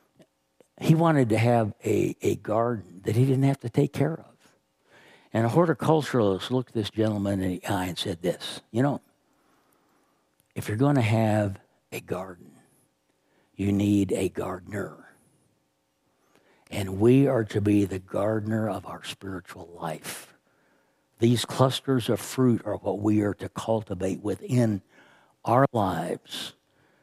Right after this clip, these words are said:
so they reflect Jesus." Let's bow our heads in prayer. Father in heaven,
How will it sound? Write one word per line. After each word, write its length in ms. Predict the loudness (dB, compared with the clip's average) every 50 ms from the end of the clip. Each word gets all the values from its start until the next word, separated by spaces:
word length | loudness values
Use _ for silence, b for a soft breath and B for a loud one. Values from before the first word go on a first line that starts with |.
| _ _ _ _ _
so 220 | -10 -6 -4 -4
they 140 | -2 -2 -4
reflect 500 | -4 -6 -8 -10 -10 -10 -10 -10 -10 -12
Jesus." 680 | -12 -12 -12 -12 -12 -18 -18 _ -14 -14 -14 -14 -18 -20 -20 _ _ _ _ _ _ _ _ _ _ _ _ _ _ _ _ _ _ _ _ _ _
Let's 960 | -20 -20 _ _ _ _ _ _ _ _ _ _ _ _ _ _ _ _ _ _
bow 80 | 0 0
our 140 | 2 0
heads 280 | 0 -2 -2 -2 -2 -6
in 80 | -12 -12
prayer. 340 | -12 -14 -14 -14 -16 -20 _ -8
Father 340 | -2 2 2 4 4 2
in 100 | 0 0
heaven, 420 | -2 -2 -4 -2 -2 -4 -4 -6